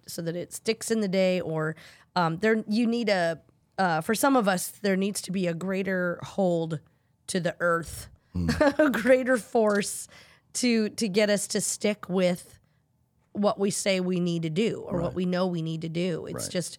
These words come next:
Speaker 1: otherwise, it's so, "Pew, pew, pew." That's me anyway. Um, and, and I don't know, I've not been diagnosed with anything either, but when I, when I read anything about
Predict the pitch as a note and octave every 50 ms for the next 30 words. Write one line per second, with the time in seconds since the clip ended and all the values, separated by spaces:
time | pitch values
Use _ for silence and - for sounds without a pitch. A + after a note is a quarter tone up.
0 | - - - - _ _ _ - F#3 F3+ F#3 F3 F3 E3 E3 E3 D#3+ - - -
1 | D#3+ - - - F#3+ F3+ F3 E3+ - - G4+ A4+ G4+ - - E4 A4 G#4 F#4+ F#4+
2 | - F#4 G#4 A4 - - F#3 F#3+ F#3 - F#3 G3 F#3 E3+ D#3+ E3+ E3 E3+ E3+ E3+
3 | E3+ F3 F3 E3+ E3 D#3+ E3 E3+ F3+ - - _ _ - G#3 G#3 F3+ - A#3+ G#3
4 | G#3+ B3 C4+ C#4 B3+ A3+ G3+ G#3 A3 G#3+ G#3 G3 F#3 F3 - - - - - _
5 | - G3+ A3 G#3 F#3+ F#3 - E3+ F3 F3 F3+ E3+ E3 D#3+ E3+ F3 F3 F3 F3 E3
6 | - - F3 E3+ - F3 F3 F3 E3 - F3 E3+ E3+ E3 - - A3 A3 F3+ F3
7 | F3 E3 E3 D#3+ D#3 - E3+ D#3+ D3+ - - - - - F#3+ F#3 F#3 F3 E3+ F3
8 | F3 E3 E3 - _ - F#3+ F3+ E3+ E3 E3 E3 E3 - _ _ _ - G3+ B3
9 | B3+ A#3+ G3+ G3 F3 F3+ F#3+ E3 F#3 E3+ F3 E3+ D#3+ D#3 D#3+ E3 D#3+ _